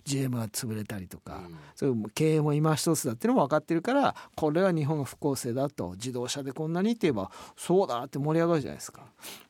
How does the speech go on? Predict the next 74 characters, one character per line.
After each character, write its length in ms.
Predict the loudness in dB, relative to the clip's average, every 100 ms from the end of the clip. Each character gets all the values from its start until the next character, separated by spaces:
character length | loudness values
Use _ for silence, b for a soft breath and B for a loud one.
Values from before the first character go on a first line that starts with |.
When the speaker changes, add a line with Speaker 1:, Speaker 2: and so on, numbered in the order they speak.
| -4
Speaker 1:
で 140 | 0
も 140 | 2 2
じ 100 | 4
ゃ 220 | 4 2
あ、 60 | 0 -8 -10 -8 -8 0
理 200 | 4 6
由 60 | 6
は 80 |
何 200 | 6 4
で 80 | 4
す 100 | 4
か 80 | 2
っ 40 |
て 100 | 4
議 120 | 4 4
論 120 | 4
に 60 |
な 60 | 0
っ 40 |
た 140 | 0 0
ら、 300 | 2 0 -6 B B
別 260 | 2 2 4
に 300 | 6 4 2 B B B
ア 140 | 2
ン 60 | 4
フ 100 | 4
ェ 120 | 4
ア 40 | 2
な 120 | -2
こ 140 | -4
と 100 | -6
は 60 | -6
一 200 | -6 -6
つ 100 | -4
も 100 | -2
な 180 | -2 -2
い 100 | -4
の 120 | -8
で、 120 | -12
Speaker 2:
う 140 | -12
ん。 280 | -12 -12 -4
Speaker 1:
ま 120 | 0 2
あ、 40 |
そ 160 | 2 4
こ 80 |
の 80 | 4
議 120 | 4
論 240 | 4 4 2
し 160 | 0
ち 200 | -2 2
ゃ 40 | 2
う 40 |
と 100 | 4
負 180 | 2 2
け 140 | 4
る 100 | 2
か 140 | 4 2
ら、 220 | 2 0
「い 40 | -2
や、 80 |
結 220 | -2 -8 -2
果 160 | 0
が 80 | 0
全 300 | 0 0 -2
て 80 | -4
だ」 140 | -10
み 80 | -12
た 100 | -14
い 20 |
な 60 | -14
話 280 | -12 -12 -12
言 80 | -16
っ 20 |
て、 340 | -12 -10 -10